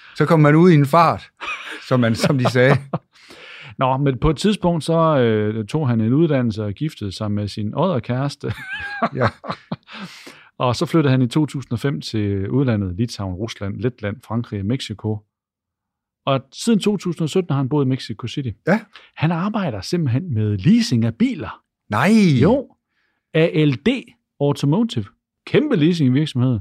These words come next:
Speaker 1: Ja, det må man sige.
Speaker 2: Til
Speaker 1: En af verdens
Speaker 2: virksomhed-,
Speaker 1: største.
Speaker 2: til virksomheder i Brasilien, Chile, Colombia, Mexico og Peru.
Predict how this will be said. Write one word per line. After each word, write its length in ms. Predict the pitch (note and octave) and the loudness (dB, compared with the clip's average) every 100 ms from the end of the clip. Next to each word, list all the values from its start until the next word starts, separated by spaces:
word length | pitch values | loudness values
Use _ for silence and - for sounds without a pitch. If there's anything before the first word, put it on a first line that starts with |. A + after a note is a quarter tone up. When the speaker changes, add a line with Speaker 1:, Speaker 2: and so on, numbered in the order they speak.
| - | -4
Speaker 1:
Ja, 80 | F2+ | -4
det 120 | A2 | 0
må 80 | F#3 | 0
man 120 | B2+ | 0
sige. 300 | - A#2+ C3+ - | -2 -4 -4 0
Speaker 2:
Til 140 | D3 | 4
Speaker 1:
En 60 | D3+ | 6
af 60 | A3+ | 6
verdens 140 | B2 | 6
Speaker 2:
virksomhed-, 240 | D#3 D#3 E3 | 4 4 0
Speaker 1:
største. 160 | A#2 - _ | -4 -10 _
Speaker 2:
til 160 | - D3 | 0 4
virksomheder 480 | G#3+ G#3+ D3 D#3+ E3 | 4 4 2 4 4
i 120 | C3 | 2
Brasilien, 520 | A#2+ A#2 A#3+ F3 A2+ | 0 0 2 2 2
Chile, 400 | - F3+ A3 D#3+ | 2 2 4 2
Colombia, 480 | - D3 F#3 C3+ B2+ | 0 0 0 0 0
Mexico 600 | D3+ - A#2+ - C3 - | -2 -4 -12 -6 -6 -4
og 260 | A#2+ G#2+ - _ _ _ | -4 -4 -6 _ _ _
Peru. 380 | - A2+ G#2 C#3+ | -2 -2 0 -2